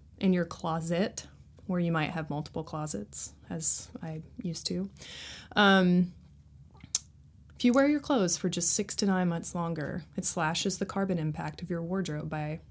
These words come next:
thirty percent. You know, that, that's not, that's not a sa-, sacrifice, really. It's, it, you know, it's not, it's not someone wagging their finger in your face and being like, "You have to buy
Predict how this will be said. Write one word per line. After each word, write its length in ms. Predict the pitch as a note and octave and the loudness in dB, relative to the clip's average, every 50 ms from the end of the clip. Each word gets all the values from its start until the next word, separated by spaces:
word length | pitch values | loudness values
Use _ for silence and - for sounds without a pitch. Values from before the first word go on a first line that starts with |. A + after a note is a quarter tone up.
| - - - | -20 -14 -8
thirty 200 | - D3+ D#3 D#3+ | -6 -4 -2 -4
percent. 640 | F3 F3+ G3+ G3 - - G3+ G#3 E3 - - - - - - - - - - - - - - - - - - - | -2 -2 -2 -2 0 0 0 0 0 0 -4 -8 -12 -14 -20 -20 -20 -20 -20 -20 -20 -20 -20 -20 -20 -20 -6 0
You 120 | - G3+ F#3+ | 4 4 6
know, 260 | E3+ D#3+ F3 G3+ G3 - - - - | 6 4 2 0 -2 -6 -14 -12 -4
that, 220 | - G3+ A3+ - - - - | -4 -4 -4 -4 -8 -4 0
that's 420 | G3+ F#3 G#3+ - - - - - | 0 0 2 0 -2 -4 0 2
not, 300 | A#3 G3 F3+ E3+ E3 D#3+ - - | 4 4 4 4 2 0 -4 -8
that's 200 | - F3+ - G3 | -8 -4 0 0
not 120 | F#3+ F3 | 0 2
a 40 | E3 | 0
sa-, 240 | - - D#3 D3+ - | 0 -2 -4 -6 -10
sacrifice, 960 | - - - - F3 E3 - F#3 F3+ - A3 G#3+ A3+ A#3+ - - - - - - | -8 -8 -8 -6 -6 -8 -8 -8 -6 -4 -4 -4 -2 -4 -4 -4 -4 -6 -4 -4
really. 420 | A3 A3+ A#3 A#3+ B3+ C4+ C#4 C4 A#3+ | -2 0 2 2 2 0 0 -2 -4
It's, 380 | G#3+ G3 - - - - - - - | -4 -4 -4 -4 -6 -6 -8 -6 -4
it, 220 | F#3+ F3+ F3+ - - - - - - | -2 -2 -2 -6 -10 -16 -18 -2 2
you 120 | F#3+ F#3 | 2 2
know, 200 | E3+ D#3+ D#3 D#3+ | 4 2 2 2
it's 220 | F#3+ F#3 - - G#3 | 0 0 2 2 4
not, 300 | F3+ F3 F3 F3+ F3 - - - - - - - - - | 4 4 4 2 0 -2 -8 -12 -12 -12 -12 -12 -4 0
it's 120 | - - | 2 4
not 180 | G#3 F#3+ - - | 4 4 4 4
someone 280 | - G#3+ G#3+ G3+ F#3+ | 4 6 6 6 6
wagging 400 | F3 E3 E3 E3+ E3+ F#3+ F#3+ F#3 | 6 6 4 4 4 4 4 4
their 100 | F3 E3+ | 2 2
finger 340 | D#3+ - F3+ F#3+ G3 F#3+ F3 | 0 0 0 2 4 4 4
in 120 | E3 E3 | 2 2
your 100 | D#3+ D#3 | 0 0
face 400 | D#3 D#3 E3 D#3 D#3 D#3+ D#3+ - | -2 -2 -2 0 0 0 0 0
and 140 | - F3+ E3 | 0 0 0
being 180 | E3 D#3+ D#3+ D#3+ | 0 0 -2 -2
like, 240 | D#3+ D#3 D#3 - - | -2 -4 -4 -2 2
"You 160 | F3 F3+ F#3 | 2 4 4
have 300 | E3+ F3+ E3 E3 - - | 4 2 0 0 -2 -2
to 80 | F3+ | -4
buy 560 | D#3+ E3 D#3+ D#3 D#3 D#3 D#3 D#3 D#3 D#3+ D#3+ | -2 0 0 0 0 0 0 0 -2 -2 -4